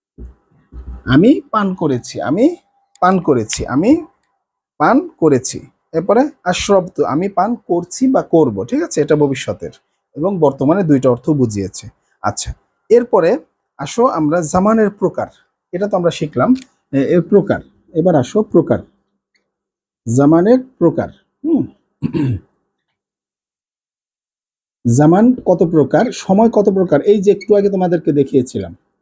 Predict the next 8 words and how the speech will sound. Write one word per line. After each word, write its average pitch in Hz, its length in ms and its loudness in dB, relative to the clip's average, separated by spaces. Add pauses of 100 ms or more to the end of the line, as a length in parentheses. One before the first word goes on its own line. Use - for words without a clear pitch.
(1300)
এর 196 380 6 (200)
প্রকার। 143 360 0 (2500)
এর 143 200 4
প্রকার 190 440 0
কি? 269 120 4 (1400)
এর 185 180 4
প্রকার 190 340 2
হলো 180 320 4